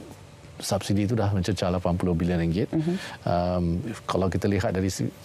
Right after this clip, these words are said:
Speaker 1: dalam put it into context, ya, um, perbelanjaan pembangunan pada tahun ini, uh, peruntukan yang diberi ialah tujuh puluh enam bilion ringgit. Jadi, perbelanjaan subsidi lebih daripada per-,
Speaker 2: Mhm.
Speaker 1: peruntukan perbelanjaan pembangunan
Speaker 2: Mhm.
Speaker 1: ni. Perbelanjaan pembangunan ni nak membina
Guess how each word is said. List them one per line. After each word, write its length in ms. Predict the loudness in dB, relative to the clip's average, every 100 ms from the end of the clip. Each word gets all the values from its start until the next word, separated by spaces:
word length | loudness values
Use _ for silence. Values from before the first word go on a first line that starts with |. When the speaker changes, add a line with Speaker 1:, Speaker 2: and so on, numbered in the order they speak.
| -12 -8 -8 -6
Speaker 1:
dalam 440 | -4 0 0 0 0
put 160 | 0
it 240 | 2 2 2
into 80 |
context, 480 | 2 2 2 2 2
ya, 160 | 0 -2 -2
um, 320 | 0 0 0 -2 -6 -12 -2
perbelanjaan 480 | 2 2 2 0 2
pembangunan 480 | 2 2 2 2
pada 240 | 2 0 2
tahun 320 | 2 2 2
ini, 80 | 0 -2 -8 -18 -18 -6
uh, 80 | -2
peruntukan 560 | 0 0 0 0 2 2
yang 80 | 2
diberi 320 | 0 0 2
ialah 160 | 0
tujuh 240 | 0 2 2
puluh 240 | 2 2
enam 240 | 2 0 0
bilion 320 | 0 2 2
ringgit. 320 | 0 -2 -2
Jadi, 360 | 0 2 2 -2 -6 -14 -14 -16 -18 0
perbelanjaan 400 | 2 4 2 2
subsidi 400 | 0 0 2 2
lebih 320 | 2 2 2
daripada 320 | 2 2 2
per-, 160 | 0 -2
Speaker 2:
Mhm. 160 | -2 0
Speaker 1:
peruntukan 320 | 2 2 0 0
perbelanjaan 320 | 0 2 2
pembangunan 400 | 2 2 2 0
Speaker 2:
Mhm. 80 | 0
Speaker 1:
ni. 20 | 0
Perbelanjaan 300 | 0 0 0
pembangunan 260 | 0 2 2
ni 40 | 0
nak 100 | 0 2
membina 360 | 2 2 2